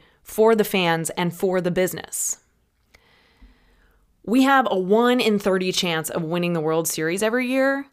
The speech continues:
but there are a hundred and sixty-two chances to give a memorable experience at the ballpark to fans,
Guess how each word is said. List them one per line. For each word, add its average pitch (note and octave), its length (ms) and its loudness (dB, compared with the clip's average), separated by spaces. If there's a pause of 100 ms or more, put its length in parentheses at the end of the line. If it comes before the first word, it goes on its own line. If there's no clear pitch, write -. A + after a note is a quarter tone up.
(460)
but F3+ 640 0
there F#3+ 200 4
are F3 140 8
a D3+ 40 2
hundred B3+ 420 2
and F3 140 0
sixty-two A3 680 -2
chances D#3+ 640 -2
to F3 100 -4
give F#3 300 2
a F3+ 100 -2
memorable F#3 540 2
experience E3 880 -4
at F3 140 -4
the F3 60 -4
ballpark F3+ 580 0 (200)
to - 140 -6
fans, - 680 -6